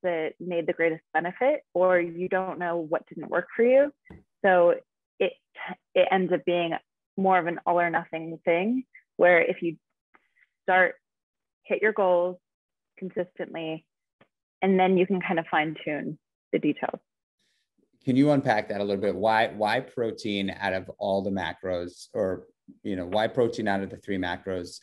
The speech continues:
Speaker 2: and, and why, why water? Why are those two things, in your opinion, the most important to focus on?
Speaker 1: I think for the most part, clients come to me with, like you said, um, with an aesthetic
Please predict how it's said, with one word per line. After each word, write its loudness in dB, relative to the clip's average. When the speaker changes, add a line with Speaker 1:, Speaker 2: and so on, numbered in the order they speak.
Speaker 2:
and, -6
and -6
why, -4
why -4
water? -4
Why 0
are 2
those -2
two -8
things, -10
in -10
your -4
opinion, -10
the -8
most -12
important -2
to -8
focus -12
on? -18
Speaker 1:
I 4
think 0
for 2
the 2
most 4
part, 4
clients 0
come 0
to 0
me 2
with, 4
like 2
you 4
said, 4
um, -2
with 0
an -6
aesthetic -2